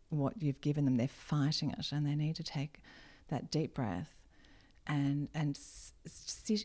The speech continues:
into the work to feel that they are connected to it, to feel connected to the floor, connected to their bodies, and to take care with what they're doing. So, so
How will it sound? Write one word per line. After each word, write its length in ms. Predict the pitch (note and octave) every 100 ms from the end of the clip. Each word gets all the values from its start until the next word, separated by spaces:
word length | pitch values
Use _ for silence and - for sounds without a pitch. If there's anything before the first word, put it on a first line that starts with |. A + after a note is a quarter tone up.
| -
into 340 | E3 E3 -
the 80 | D#3+
work 440 | D3+ G2+ - - - - - - - - - - - - -
to 120 | E3+
feel 600 | - - E3 D#3+ D#3+ D#3 D3+
that 240 | D3+ C3+ - -
they 200 | D#3+ C#3+
are 120 | C#3
connected 440 | - D3+ D#3 E3+
to 200 | - F3+
it, 100 | F3+
to 80 | D#3+
feel 160 | - D3+
connected 360 | D#3 D#3 D3
to 100 | -
the 80 | D3
floor, 360 | - - F#3+ F#3+
connected 420 | F#3 E3 D3+ C#3
to 120 | -
their 140 | D3 C3+
bodies, 680 | - D#3 E3 E3+ D#3+ D#3+ - - - - - -
and 160 | D#3+ D#3
to 80 | D#3+
take 300 | - D#3 -
care 540 | - D#3 D#3 D3 D3+ -
with 200 | D3+ D3
what 160 | - -
they're 120 | D3+
doing. 480 | C#3 C#3 C3+ - - -
So, 640 | - - D3+ C#3+ C#3 C3 - - -
so 280 | - - D3+